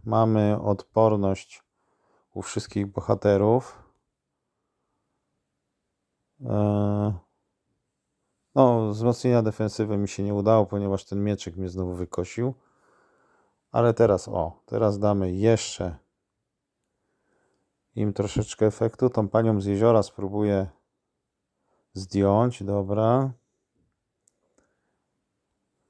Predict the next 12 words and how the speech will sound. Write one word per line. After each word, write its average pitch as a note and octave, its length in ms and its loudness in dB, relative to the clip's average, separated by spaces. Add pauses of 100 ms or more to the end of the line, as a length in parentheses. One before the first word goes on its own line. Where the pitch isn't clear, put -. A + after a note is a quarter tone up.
(720)
Walnę G#2 400 2
tu F#2 140 -10
smokiem. A2 680 -2 (2250)
Dobra, F2 540 0
i A#2 120 -6
Finlay, A2 380 -2
zobaczcie, F#2 540 -2
ciach, A#2+ 260 -2
ciach, A2 220 -2
ciach, A2 220 -6
ciach, A2+ 220 -4
ciach. - 400 -6